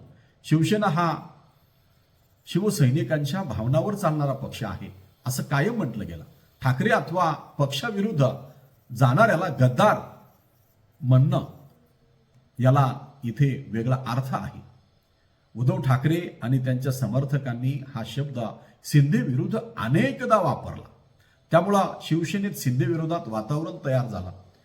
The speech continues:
एका बाजूला पक्ष फोडल्याचा राग आणि उद्धव ठाकरे यांच्याबद्दलची सहानुभूती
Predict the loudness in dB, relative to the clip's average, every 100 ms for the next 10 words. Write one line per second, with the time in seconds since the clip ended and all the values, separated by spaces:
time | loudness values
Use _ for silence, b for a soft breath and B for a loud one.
0 | b b b 0 4 6 6 6 0 -2
1 | -2 -2 -2 -4 -2 0 2 2 2 -2
2 | -16 -20 _ b b b 0 2 2 2
3 | 2 2 0 0 -4 -6 -8 -6 -4 -6
4 | -4 -4 -4 -4 -4 0 2 2 0 -2
5 | -4 -10